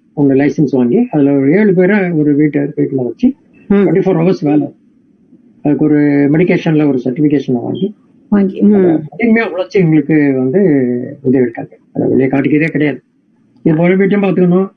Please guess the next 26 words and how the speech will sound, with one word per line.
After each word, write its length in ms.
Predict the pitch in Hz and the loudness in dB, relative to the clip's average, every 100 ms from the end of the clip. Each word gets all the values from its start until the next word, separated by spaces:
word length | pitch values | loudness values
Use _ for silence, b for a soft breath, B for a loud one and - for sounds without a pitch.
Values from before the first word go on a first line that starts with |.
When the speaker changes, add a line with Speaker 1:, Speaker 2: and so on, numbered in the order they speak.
| - | -4
Speaker 1:
எங்களுக்கு 360 | 165 160 190 | 0 2 2
சோறு 180 | 175 180 | 2 2
வாங்கி 240 | 180 165 | 2 2
தரணும், 260 | 165 170 180 | 2 2 2
பிள்ளைகளை 220 | 165 170 | 2 0
ஸ்கூலுக்கு 300 | 170 190 180 | 0 0 2
அனுப்பணும், 360 | 170 151 170 175 b b | 0 0 -2 -4 b b
அவங்களையும் 260 | 151 185 202 | 0 2 2
Speaker 2:
ம். 40 | |
Speaker 1:
பார்க்கணும். 420 | 175 156 160 202 214 | 0 -2 -2 -2 -2
ஏதாவது 320 | 175 180 208 | -2 0 0
ஒரு 120 | 208 | -2
ஆளை 180 | 202 214 | 0 0
அப்பப்போ 40 | |
ஹையர் 460 | 190 214 214 202 202 | 2 2 2 2 2
பண்ணி 160 | 208 202 | 2 2
வச்சுக்கிட்டாலும் 500 | 180 202 175 170 269 - _ _ b b | 2 0 0 0 -2 -6 _ _ b b
அதை 220 | 135 143 | -2 0
வந்து 520 | 151 165 277 208 160 | 2 4 4 4 2
எங்களுக்கு 640 | 151 151 151 147 147 139 135 131 123 - - - 151 - | 2 2 2 2 2 0 0 0 -2 -2 -6 -8 -14 -2
குடும்பத்துக்கு 420 | 180 196 180 180 | 2 2 2 2
வந்து 240 | 175 247 | 2 0
தூக்கி 240 | 247 220 214 | 0 0 2
விட்டாங்கன்னு 380 | 190 190 185 175 | 2 2 2 2
சொல்லுவாங்கல்ல 340 | 175 170 160 | 2 2 2
ஆளுங்க, 300 | 151 147 151 | 2 0 -2